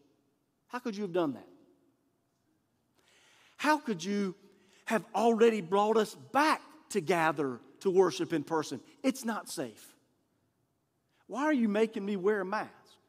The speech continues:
Why are you not making us wear masks?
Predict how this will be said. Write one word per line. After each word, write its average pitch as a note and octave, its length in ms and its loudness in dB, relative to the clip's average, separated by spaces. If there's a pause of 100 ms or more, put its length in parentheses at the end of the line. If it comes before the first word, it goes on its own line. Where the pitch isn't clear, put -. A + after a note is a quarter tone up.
(1800)
Why E3+ 120 -2
are G#3 60 2
you C#3+ 140 0
not E3+ 300 0
making B2 300 -6
us A2+ 180 -18
wear A#2+ 160 -16
masks? G2 220 -20